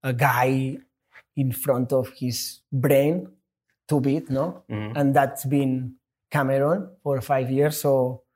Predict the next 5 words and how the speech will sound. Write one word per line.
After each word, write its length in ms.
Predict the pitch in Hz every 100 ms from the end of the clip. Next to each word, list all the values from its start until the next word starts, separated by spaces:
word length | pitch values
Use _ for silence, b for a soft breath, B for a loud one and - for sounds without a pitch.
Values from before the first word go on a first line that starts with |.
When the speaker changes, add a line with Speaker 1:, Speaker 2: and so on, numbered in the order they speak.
| b b b b b b _ _ _ _ _ _ -
Speaker 1:
uh, 560 | 135 131 127 127 123 131 _
I, 840 | 131 123 123 127 123 123 123 120 120 _ _ _ _ _ _ _ _ _ _ -
I 100 | 151
would 280 | 156 156
prefer 580 | 165 156 139 160 151 147